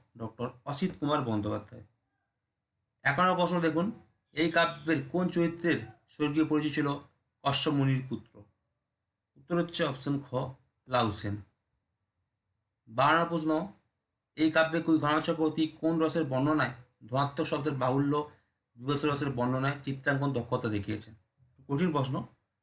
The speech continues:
উত্তর হচ্ছে অপশন ক, বীর রস। মানে এই ঘনাচক্রবর্তী ধর্মঙ্গল কাব্যেরই মূল রস হচ্ছে বীর রস। এটা ঘুরিয়ে দিয়েছে, কিন্তু মূল রস বা অঙ্গিরস হচ্ছে বীর রস, এটা কিন্তু মনে রাখবেন। ওকে,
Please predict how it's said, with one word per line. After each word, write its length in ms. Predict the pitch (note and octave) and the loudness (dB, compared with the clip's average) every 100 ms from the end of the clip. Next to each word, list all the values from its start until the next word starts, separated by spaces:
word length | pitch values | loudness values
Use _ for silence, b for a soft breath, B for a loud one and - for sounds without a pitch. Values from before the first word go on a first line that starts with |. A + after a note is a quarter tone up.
| _ _ | _ _
উত্তর 200 | - D3 | -6 -4
হচ্ছে 140 | C#3 | -2
অপশন 380 | B2+ - C3+ B2+ | -4 -2 -4 -2
ক, 180 | F#3 C#4+ - - | -4 -6 -12 -12
বীর 220 | A2 G#2+ | -4 -2
রস। 200 | G#2 - - _ _ _ _ - | -2 -8 -18 _ _ _ _ -2
মানে 180 | G#3+ B3 | 2 4
এই 280 | B3 A3+ - _ _ _ _ _ _ _ _ - | 4 0 -6 _ _ _ _ _ _ _ _ -2
ঘনাচক্রবর্তী 460 | D#3 F3 F#3+ F3 | 0 2 2 2
ধর্মঙ্গল 340 | C#3+ D3+ E3+ F3 | 2 2 2 2
কাব্যেরই 480 | E3+ D#3+ A3 G#3 - - _ _ _ _ _ _ _ | 0 2 2 2 -2 -10 _ _ _ _ _ _ _
মূল 240 | D3+ F#3+ F3+ | 2 4 4
রস 220 | F#3 E3+ | 4 2
হচ্ছে 260 | D#3+ A#3 | -2 -4
বীর 320 | A3+ C#3+ C3+ G#2+ | -2 2 2 2
রস। 280 | G#2 G2 - | -2 -6 -18
এটা 100 | - | -12
ঘুরিয়ে 360 | F3 C#3 E3 G#3+ | -6 -2 2 2
দিয়েছে, 400 | E3+ D3 C#3 - | 4 2 0 -4
কিন্তু 280 | - D#3 E3 | -6 -4 0
মূল 260 | C#3 D#3+ | 2 4
রস 280 | E3 F#3+ F#3 | 4 0 2
বা 80 | D#3+ | 2
অঙ্গিরস 400 | C#3 C3+ D3+ D#3 | 2 2 2 0
হচ্ছে 360 | D3+ - - - _ _ _ - A2+ | -2 -2 -6 -6 _ _ _ -12 0
বীর 260 | C#3 B2 | 4 4
রস, 200 | G#2 G2 | 2 0
এটা 120 | C3 C3+ | -2 -2
কিন্তু 380 | D#3 C4 D#4 - _ _ _ - | 0 -2 -4 -10 _ _ _ -2
মনে 240 | B2+ A#2 | 2 4
রাখবেন। 280 | G2 F#2+ A2+ | 2 0 -2
ওকে, 220 | G3 D3 | -2 -4